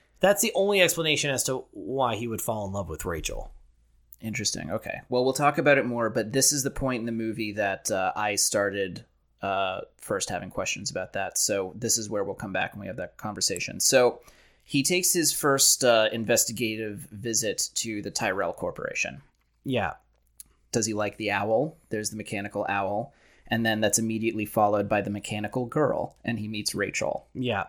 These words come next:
Speaker 1: and he decides to put her through the Turing test or whatever they call it.
Speaker 2: Yeah,
Speaker 1: The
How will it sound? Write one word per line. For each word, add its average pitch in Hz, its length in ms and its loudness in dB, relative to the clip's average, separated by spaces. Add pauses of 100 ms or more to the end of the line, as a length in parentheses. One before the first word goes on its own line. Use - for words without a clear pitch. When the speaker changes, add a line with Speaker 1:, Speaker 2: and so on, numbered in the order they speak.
Speaker 1:
and 127 140 0
he 139 280 0
decides 135 500 2
to 131 60 -2
put 120 180 2
her 117 100 0
through 113 260 0
the 104 300 -2
Turing 104 360 -2
test - 280 -2
or 101 80 -2
whatever 95 300 -6
they 87 100 -6
call 90 280 -4
it. - 80 -10
Speaker 2:
Yeah, - 80 -2
Speaker 1:
The 85 160 -6